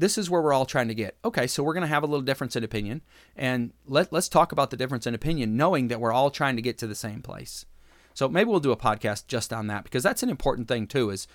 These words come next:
finding common ground, uh, because we're not gonna agree on all the time on the way to get there, but we, we should agree on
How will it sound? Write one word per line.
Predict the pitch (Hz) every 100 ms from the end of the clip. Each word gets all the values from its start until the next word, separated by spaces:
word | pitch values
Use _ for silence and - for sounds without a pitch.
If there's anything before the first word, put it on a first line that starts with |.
| _ -
finding | 139 139 127 113
common | 135 127 120 113 110 _ _ -
ground, | 117 120 123 95 98 101 - - - _ _ _ -
uh, | 117 107 - 98
because | - 120 127
we're | 131
not | 135 -
gonna | 123 120
agree | 127 110 113 120 104
on | 98 92 -
all | 107
the | 98
time | 117 107
on | 98
the | 98
way | 95
to | 95
get | 101 -
there, | - - - _ 120
but | 107
we, | 123 104 98 -
we | 107
should | - 190 190 110 98
agree | 110 101 104 98 -
on | 117 98 95